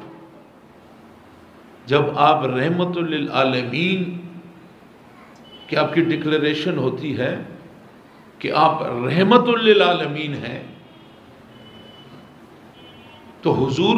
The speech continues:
تو، حضور پہ ایمان تو ہم لائے ہیں، لیکن آپ کی رحمت وہ رحمت للمسلمین تک محدود نہیں ہے۔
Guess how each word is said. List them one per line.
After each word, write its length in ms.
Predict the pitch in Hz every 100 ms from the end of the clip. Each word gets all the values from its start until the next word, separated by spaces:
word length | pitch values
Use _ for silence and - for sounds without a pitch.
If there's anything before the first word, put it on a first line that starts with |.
| 170
تو، 400 | 214 196 - - - - - - - - - - - - - - - - 139
حضور 320 | 147 226 220
پہ 60 |
ایمان 340 | 220 202 196 240 233
تو 200 | 208 196
ہم 100 | 311
لائے 320 | 294 202 160
ہیں، 200 | 120 113 - - - - - - - - - - - - - - - - - - - - - - -
لیکن 520 | 117 143 214 240 285 240
آپ 240 | 247 247
کی 140 | 247
رحمت 400 | 196 202 254 302 311 - - - - - - - - - - - - - 151
وہ 340 | 208 185 175
رحمت 400 | 226 269 285 277
للمسلمین 1300 | 294 277 285 226 208 - 208 196 196 220 277 302 294
تک 200 | - 269
محدود 580 | 220 190 190 196 269 294
نہیں 420 | 262 233 247 311
ہے۔ 440 | 277 233 165 -